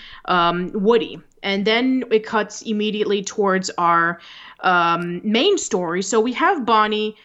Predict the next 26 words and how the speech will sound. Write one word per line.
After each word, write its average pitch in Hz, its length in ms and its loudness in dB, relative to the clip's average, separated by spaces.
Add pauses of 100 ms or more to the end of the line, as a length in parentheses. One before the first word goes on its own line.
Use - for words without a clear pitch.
(140)
who's 220 300 -4
playing 220 300 -2
with 254 100 -2
her 277 100 0
toys, 190 480 0
and 208 240 -2
Woody 427 280 0
is 302 140 2
being 226 300 2
left 175 360 -2
out. 120 360 -6 (280)
He 320 120 4
is 359 140 2
not 285 300 4
the 226 80 -2
favorite 226 440 0
toy 196 380 -2
anymore, 175 500 -4
and 190 160 -2
he's 254 240 2
being 233 260 2
stuck 202 320 -2
into 190 200 -2
the 165 80 -10
closet. 131 500 -4
And 233 240 2